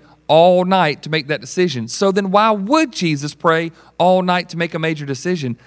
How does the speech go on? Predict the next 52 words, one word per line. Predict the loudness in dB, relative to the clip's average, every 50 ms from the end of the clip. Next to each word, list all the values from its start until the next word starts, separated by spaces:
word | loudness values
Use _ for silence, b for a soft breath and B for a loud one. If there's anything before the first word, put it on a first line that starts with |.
| b b b b -16
To | -12
set | -12 -6 -2 -2 -2 -2
an | -2 -6
example | -8 -10 -10 -10 -8 -8 -8 -8 -10 -12
for | -12 -8 -8 -6 -4
us? | -4 -6 -6 -10 -12 -18 -20 -20 _ _ _ _ _ _ _ _ _ _ _ _ _ _ _ _ _ _ _ _ _ _ _ _ _ _ _ _ _ _ _ _ _ _ -8
And | -6 -2
you | 0
go, | 0 0 0 -2 -4
"Oh, | -6 -4 -2 -2 -2 -4 -6 -6
man, | -8 -10 -10 -8 -6 -6 -4 -4 -4 -4 -4 -6 -6 -2
<laughs> | -2 0
somebody | 0 2 4 4 4
have | 4 2
to | -2 -6 -6
stay | -6 2 4 6 6 6
up | 6 6 4 4
tonight," | 0 -2 0 2 2 2 2 4
right? | 4 4 4 4 0 B -16 B B B B B
I'm | 4 4 6 6
not | 6 4 4 4
saying | 4 4 4 4 4
you | 2 2 4
have | 4 4 2 0
to | -2 0
do | 2 4
that | 4 4 2
necessarily, | 2 -2 -2 -2 -2 0 2 4 4 2 2 0 B B B B B
but | 0 4
why | 6 6 6 6
would | 4 2 0
Jesus | 2 -2 -2 -2 -4 -6 -6
do | -4 -4 0
that? | 2 0 0 0
If | -4 -8 -4
he | -2 -2 -2 0
didn't | 0 -2 -2 -4 -8
have | -6 -4 -2 0 2 4 4 2 2 0 -8 _ b b b b b b b b -2
to, | 2 4 4 4
to | 2 -2 -6 -6
take | -2 0 0 0 0 0
that | -2 -2 -2
time | -2 -2 -2 -2
in | -2 -2
prayer | 0 2 2 4 2 2 0
to | 0 -4 -4
make | 0 0 0 0 0 -2
sure | -4 -4 -4
that | -2 -2
he | -4 -4
got | -4 -2 0 0 0 0
it, | 0 -2